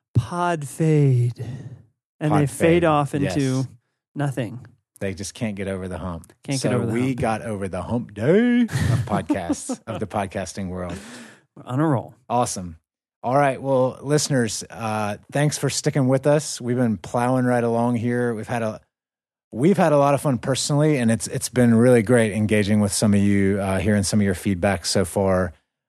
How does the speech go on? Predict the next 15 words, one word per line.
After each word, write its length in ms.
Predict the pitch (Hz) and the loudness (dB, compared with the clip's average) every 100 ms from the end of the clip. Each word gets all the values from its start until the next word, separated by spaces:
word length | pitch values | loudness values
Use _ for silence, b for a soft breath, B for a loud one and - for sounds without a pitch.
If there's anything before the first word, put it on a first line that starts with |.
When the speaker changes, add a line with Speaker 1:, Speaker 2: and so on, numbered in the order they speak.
| - | -6
Speaker 2:
Again, 580 | 110 110 135 123 113 69 | -2 4 6 6 2 -2
we 500 | 98 113 120 123 120 | -6 2 4 6 4
really 640 | 110 113 127 131 135 127 | 2 4 6 6 6 4
value 420 | 101 107 107 107 | 2 2 4 4
your 200 | 104 98 | 4 2
feedback. 580 | 90 107 85 101 90 90 | -2 -4 -2 -2 -4 -6
And, 340 | - 107 104 101 - | -2 2 2 0 -6
uh, 300 | 110 104 98 - | -2 -2 -4 -8
s-, 120 | - - | -10 0
you 180 | 135 | 6
may 140 | 175 165 | 8 8
not 200 | 147 131 | 6 6
know 140 | 135 | 6
this, 260 | 127 110 - | 8 6 4
but 360 | 117 107 - | 4 2 2